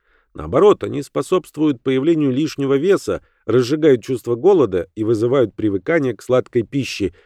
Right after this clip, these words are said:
из-за чего человек начинает переедать. Постоянное употребление сладкой пищи, в которой нет калорий, вызывает желание съесть любую другую сладкую пищу.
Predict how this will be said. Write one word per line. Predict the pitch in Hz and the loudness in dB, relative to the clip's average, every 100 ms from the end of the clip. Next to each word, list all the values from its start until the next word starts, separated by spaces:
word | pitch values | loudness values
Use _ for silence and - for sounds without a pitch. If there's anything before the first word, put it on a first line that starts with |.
| - | -10
из-за | 92 98 | -4 -2
чего | 92 98 | 0 0
человек | 95 107 143 190 - | 0 0 2 0 -2
начинает | 113 107 104 120 131 | -6 -2 0 0 -2
переедать. | 113 87 95 135 165 - _ _ _ _ _ _ _ - | -2 0 0 0 -2 -4 _ _ _ _ _ _ _ -12
Постоянное | 71 - 78 82 95 92 | -12 -8 -2 0 2 0
употребление | 85 85 90 85 92 92 | -2 -4 -2 2 2 0
сладкой | - 98 - 101 | 0 -2 -2 -6
пищи, | 87 104 117 - | -6 -10 -10 -10
в | 131 | -8
которой | 139 120 135 | -6 -2 -2
нет | 127 135 127 _ | -2 -4 -6 _
калорий, | 131 127 135 127 131 - | -4 0 0 0 -6 -10
вызывает | 95 80 78 123 156 | -12 -10 -4 -4 0
желание | 135 110 127 156 | 2 4 4 0
съесть | - 104 135 - | -6 -6 -6 -4
любую | 151 110 110 156 | -4 0 0 2
другую | 156 180 110 117 110 | 4 4 4 4 2
сладкую | 98 95 92 101 - 117 | -2 -4 -6 -4 -4 -6
пищу. | - 80 - - | -8 -14 -12 -16